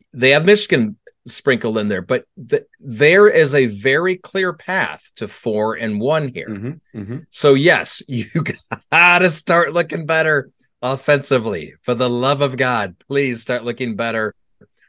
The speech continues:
Speaker 1: offensively. We just need to get 'em coached up. We need to s-, get 'em schemed up on offense. And it would probably, this would also probably take a little bit of a, let's call it a Piscataway quarterback miracle.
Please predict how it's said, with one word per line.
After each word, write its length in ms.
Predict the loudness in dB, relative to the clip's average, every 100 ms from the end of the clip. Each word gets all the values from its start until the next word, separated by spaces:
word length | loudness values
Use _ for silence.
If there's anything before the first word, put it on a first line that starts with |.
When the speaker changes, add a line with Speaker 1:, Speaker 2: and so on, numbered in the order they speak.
| _
Speaker 1:
offensively. 840 | -8 -6 -2 -4 -4 -6 -4 -6 -6
We 140 | -10
just 300 | -10 -12 -6
need 180 | -6 -6
to 60 |
get 220 | -6 -2 -2
'em 120 | -4
coached 420 | -4 -6 -6 -6
up. 280 | -6 -6 -12
We 220 | -8 -4
need 200 | -4 -6
to 60 | -8
s-, 120 | -12
get 180 | -6 -6
'em 120 | -6
schemed 460 | -10 -10 -8 -4 -4
up 180 | -4
on 100 | -4
offense. 640 | -4 -6 -6 -8 -8 -10 -14 _ _ _ _
And 120 | 4 6
it 40 |
would 160 | 4 2
probably, 500 | -2 2 0 -2 -8 _ _ _ _ _ _ _ _
this 300 | -6 -4 -2
would 100 | -2
also 280 | 0 -2 -4
probably 400 | -6 -2 -2 -2
take 260 | -2 -4 -2
a 40 |
little 220 | 0 0
bit 120 | 0 -2
of 120 | -2
a, 160 | -6 -10 _ _ _ _ _
let's 180 | -14 -10
call 220 | -2 0
it 60 | 2
a 160 | 0 -4 _
Piscataway 840 | -8 -8 -6 -2 2 2 4 2
quarterback 600 | -2 0 2 0 -2 -6 -6
miracle. 600 | -6 -4 -8 -10 -12